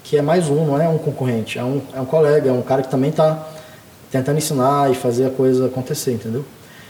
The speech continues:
Eu acho que talvez você tenha que perguntar pros seus concorrentes, porque eles têm uma percepção sua, né?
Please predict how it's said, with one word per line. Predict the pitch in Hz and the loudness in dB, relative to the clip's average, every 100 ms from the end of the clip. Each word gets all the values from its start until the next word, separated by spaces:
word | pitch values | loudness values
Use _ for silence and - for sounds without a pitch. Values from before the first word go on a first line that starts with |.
| - | -4
Eu | 123 | 2
acho | 143 | 2
que | - | 2
talvez | 160 139 160 | 2 4 4
você | - - | 2 -2
tenha | 151 | -4
que | |
perguntar | - 143 143 156 | 0 -2 0 -2
pros | - | -4
seus | 160 | -10
concorrentes, | - 139 131 131 156 | -6 -4 -2 -2 -2
porque | 156 | -2
eles | 143 | 0
têm | 160 | 0
uma | |
percepção | 156 - - - 185 | 0 -4 -4 -2 -4
sua, | - 127 | 0 0
né? | 117 | 0